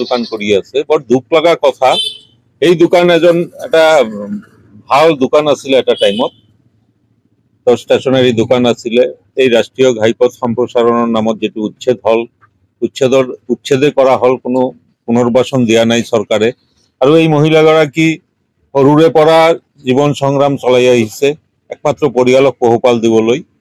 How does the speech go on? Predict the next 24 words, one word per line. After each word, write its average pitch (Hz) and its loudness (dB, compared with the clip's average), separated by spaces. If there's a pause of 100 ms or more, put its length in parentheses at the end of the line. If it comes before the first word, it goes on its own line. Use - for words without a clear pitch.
(480)
এটা 156 0
টাইমত 151 0 (200)
শ্ৰীৰামপুৰ 139 0
গেটত 139 0 (440)
চাহ 131 2 (120)
দোকান 139 0 (140)
কৰি 139 2 (640)
কোনো 147 0 (100)
ৰকমে 156 0 (1120)
জীৱনটো 139 0
নিৰ্বাহ 123 0 (160)
কৰি 131 -2 (100)
আছিলে। 127 -6 (480)
তাতো 151 2
দুই 151 2
হাজাৰ 160 4 (120)
আঠ 139 0
চনত 151 -2 (280)
এক 131 -2 (340)
উচ্ছেদ 131 -2
অভিযান 135 0
হ'ল। 127 0 (400)
এতিয়া 131 0
বৰ্তমানে 143 0